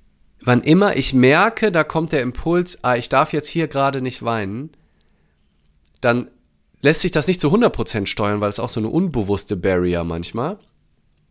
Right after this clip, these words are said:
Aber dann zu sagen, nee, ich weine jetzt trotzdem. Und vor allem der Gag ist ja auch, dass wir uns als Männer häufig auch nicht erlauben, zu weinen aus Freude. Also, dass das auch komisch ist, das finde ich das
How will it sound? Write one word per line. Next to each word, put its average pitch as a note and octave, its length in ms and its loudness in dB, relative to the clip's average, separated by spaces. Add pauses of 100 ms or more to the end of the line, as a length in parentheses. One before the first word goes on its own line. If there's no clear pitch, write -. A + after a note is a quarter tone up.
(220)
Aber B2 220 0
dann C3+ 200 4
zu D3+ 100 -2
sagen, C#3 220 0
nee, E3 120 4
ich D3+ 200 -4
weine C#3+ 200 0
jetzt - 180 -6
trotzdem. F#2 560 -8 (340)
Und C3+ 240 0
vor B2 140 4
allem C3 140 2
der B2 120 4
Gag B2 200 0
ist C#3 120 -2
ja C3+ 100 0
auch, B2 140 0
dass A#2 200 -8
wir B2 80 -6
uns A#2 200 -6 (280)
als - 160 -4
Männer A#2+ 260 4
häufig B2+ 240 2
auch A2+ 80 -2
nicht B2 140 -2
erlauben, A2 460 0 (840)
zu A2+ 220 0
weinen A#2 260 2
aus - 180 -6
Freude. A2 580 -2 (120)
Also, G2+ 220 -8
dass G2+ 100 -4
das A2+ 160 -2
auch - 240 -2
komisch F2+ 400 -4
ist, F2 220 -8
das G#2 140 -4
finde A2+ 160 -4
ich - 60 -4
das G2+ 140 -6